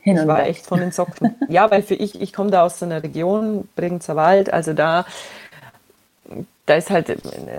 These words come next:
Speaker 2: Holz und, ähm, also wir haben t-,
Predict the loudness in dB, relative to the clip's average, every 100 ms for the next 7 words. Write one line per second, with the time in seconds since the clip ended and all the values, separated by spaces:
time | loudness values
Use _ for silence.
0 | -4 4 4 4 -2 -2 0 0 -4 -4
1 | -2 -2 -4 -2 0 0 0 2 2 -2
2 | -4 -4